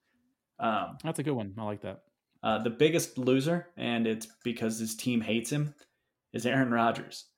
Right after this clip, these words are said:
Speaker 1: and has
Speaker 2: Yeah.
Speaker 1: absolutely nothing to do with, uh, him. Uh, doesn't have to do with, uh, the fact that they're gonna replace him in year one.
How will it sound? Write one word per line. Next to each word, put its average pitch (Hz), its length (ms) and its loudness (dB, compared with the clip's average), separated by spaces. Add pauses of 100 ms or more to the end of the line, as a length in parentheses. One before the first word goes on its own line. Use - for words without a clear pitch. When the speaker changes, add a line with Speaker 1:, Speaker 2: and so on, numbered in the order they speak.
Speaker 1:
and 113 120 -4
has 110 160 0
Speaker 2:
Yeah. 110 140 -4
Speaker 1:
absolutely 143 500 0
nothing 120 540 2
to 110 60 -4
do 110 500 0 (320)
with, 117 220 0
uh, 107 380 2 (1200)
him. 131 560 0 (300)
Uh, 92 380 -2 (240)
doesn't 127 240 4
have 120 160 -2
to 117 80 -12
do 123 200 2
with, 113 280 2
uh, 104 420 0 (260)
the 113 100 2
fact 110 240 -2
that 110 120 -4
they're 110 100 0
gonna 113 280 0
replace 117 360 0
him 120 80 -2
in 117 60 2
year 113 160 0
one. 127 320 0